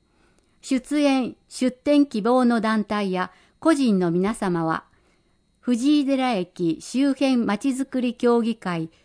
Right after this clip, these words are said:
ウェブサイトより参加申し込みをお願いします。参加申し込み受付期間、八月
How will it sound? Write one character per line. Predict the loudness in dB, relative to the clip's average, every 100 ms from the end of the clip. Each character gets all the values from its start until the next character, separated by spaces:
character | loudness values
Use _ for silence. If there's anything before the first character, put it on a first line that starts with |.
| -4
ウ | 0
ェ | 2
ブ | 0
サ | -2 -4
イ | -6
ト | -4 -4
よ | -4 -4
り | -10 _ _ _ _
参 | -4 0 0
加 | 0 0
申 | 0 -2
し | -4
込 | -2
み | 0 0
を | 0
お | 0
願 | 0 0 -2
い | -4
し | -4 -2
ま | -2
す。 | -8 -20 _ _ _ _ _ _ _ _ _
参 | -2 2 4
加 | 4 4
申 | 4 2
し | -2
込 | -2 0
み | 0
受 | 0 -2
付 | -4 -4 -4
期 | -6
間、 | -8 -8 -8 -14 _ _ _ _ _
八 | -8 -4 0 0
月 | 0